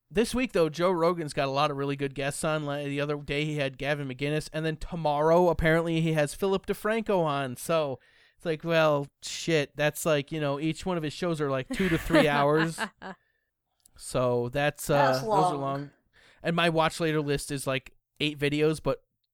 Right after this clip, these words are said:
Speaker 1: uh, the other one is, like, two and a half hours with him interviewing Gavin McInnes, and then there's the t-, what, a two, three hours he's gonna be with Phil tomorrow, and then I got a couple of hour-long videos on my watch later list. It's just,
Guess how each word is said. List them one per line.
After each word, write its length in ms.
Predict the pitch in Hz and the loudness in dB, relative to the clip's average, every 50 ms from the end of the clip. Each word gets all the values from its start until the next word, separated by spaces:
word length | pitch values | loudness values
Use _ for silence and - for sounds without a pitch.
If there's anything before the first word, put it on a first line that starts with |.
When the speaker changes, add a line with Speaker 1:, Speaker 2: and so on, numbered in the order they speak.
| _ _ _ - - - | _ _ _ -20 -10 -8
Speaker 1:
uh, 500 | 151 151 147 151 143 139 139 139 143 143 | -6 -4 0 0 0 0 2 2 2 2
the 180 | 139 147 147 147 | 0 0 0 2
other 140 | 147 151 160 | 2 2 2
one 120 | 151 151 | 0 -2
is, 100 | 143 - | -4 -4
like, 120 | 143 127 - | -6 -8 0
two 140 | - 180 170 | 2 2 4
and 60 | 151 | 4
a 40 | 151 | 2
half 140 | 151 143 156 | 2 2 2
hours 300 | 143 143 147 143 - 151 | 4 4 2 2 0 -2
with 400 | 139 135 135 127 - 123 - 139 | -4 -4 -4 -8 -16 -18 -10 -6
him 280 | 151 147 147 143 135 - | -4 -4 -4 -4 -6 -6
interviewing 460 | 113 151 147 143 131 147 143 139 135 131 | -4 -2 -2 -2 0 0 0 0 0 0
Gavin 300 | 139 143 143 139 135 131 | -2 -2 -2 -2 -4 -6
McInnes, 480 | 127 127 147 147 151 151 147 - - | -4 -2 -2 -2 0 -2 -4 -4 -6
and 100 | 143 135 | -8 -6
then 160 | 139 139 139 | -6 -8 -6
there's 280 | 135 131 127 123 - - - _ _ - - - - - - - | -6 -6 -6 -8 -8 -14 -20 _ _ -20 -20 -20 -20 -20 -12 -2
the 100 | - 143 | -2 -2
t-, 140 | - - - | -2 0 0
what, 140 | 160 170 160 | 2 2 2
a 40 | 156 | 2
two, 180 | - - 185 | 0 -4 -6
three 200 | 175 - 165 156 | -4 -2 0 4
hours 220 | 151 156 156 151 143 | 4 4 4 4 0
he's 80 | 147 | -2
gonna 140 | 143 156 147 | -2 -2 -2
be 60 | 143 | 0
with 160 | 139 127 120 - | -2 -4 -8 -6
Phil 240 | - - 160 156 147 | -2 0 0 0 0
tomorrow, 420 | - 139 139 143 147 151 156 156 | -2 -2 0 2 4 4 4 4
and 80 | 151 147 | 2 0
then 80 | 143 143 | 0 -2
I 100 | 143 143 | -2 -2
got 140 | 143 143 139 | 0 -2 -2
a 40 | |
couple 280 | - - 151 147 147 147 | -2 -2 -2 0 0 0
of 140 | 147 147 151 156 - - | 0 0 0 -2 -2 -2
hour-long 520 | 135 139 139 143 147 151 147 143 143 147 | 0 0 2 2 2 0 0 -2 -2 -2
videos 360 | 127 147 143 147 147 151 139 147 | -4 -4 -2 0 0 0 0 -2
on 60 | 135 | -4
my 80 | 135 | -4
watch 280 | 135 135 143 147 - - | -4 -4 -4 -4 -4 -6
later 180 | 156 151 151 156 | -6 -6 -4 -4
list. 220 | 160 156 151 - | -4 -6 -6 -8
It's 80 | 143 143 | -12 -14
just, 160 | 143 - | -16 -16